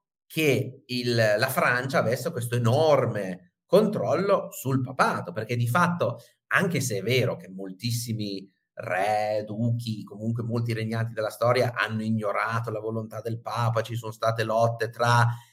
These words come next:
ed era spesso e volentieri palese che il papa non agisse per il bene della cristianità, ma per una parte politica, eccetera.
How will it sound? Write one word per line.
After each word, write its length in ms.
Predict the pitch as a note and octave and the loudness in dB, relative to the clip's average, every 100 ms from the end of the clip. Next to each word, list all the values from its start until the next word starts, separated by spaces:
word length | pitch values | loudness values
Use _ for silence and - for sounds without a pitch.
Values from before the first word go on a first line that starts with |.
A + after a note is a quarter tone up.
| _ _ | _ _
ed 200 | B2+ C#3 | 2 6
era 520 | C#3 C#3+ C3+ C#3 - - | 8 8 8 4 -10 -14
spesso 400 | - - D3 C#3+ | -4 4 4 4
e 40 | |
volentieri 720 | C3 B2+ B2 C#3 C3 - _ - | 2 2 2 0 -2 -8 _ -4
palese 800 | B2+ B2 C3 C#3+ C3 A2+ A2+ | 2 4 6 6 6 6 2
che 100 | G#2+ | 0
il 160 | A2+ A2 | 0 0
papa 500 | A#2+ A#2 A#2 A#2 A2+ | 0 2 2 2 0
non 240 | A2+ A2+ | 0 0
agisse 960 | A2+ A2 A2+ A2 - A#2+ A2 G#2 - _ | 0 0 -2 -2 -2 4 4 2 -6 _
per 160 | - G2+ | -4 -2
il 160 | A2+ A#2 | 0 2
bene 320 | A2+ A#2 A2+ | 4 6 6
della 200 | A2+ G#2+ | 2 -2
cristianità, 600 | A#2 A2+ A2+ A2 A2 A2 | -4 -2 0 0 2 2
ma 180 | A2 G#2+ | 2 2
per 400 | G#2 G#2+ A2 A2 | 2 4 2 2
una 380 | A2 G#2+ G#2+ | -2 -4 -6
parte 340 | G#2+ G#2+ A2 A#2 | -4 -4 -6 -8
politica, 320 | A2 A2 A#2+ | -8 -6 -4
eccetera. 400 | E3+ C3 C#3+ E3+ | -2 0 2 0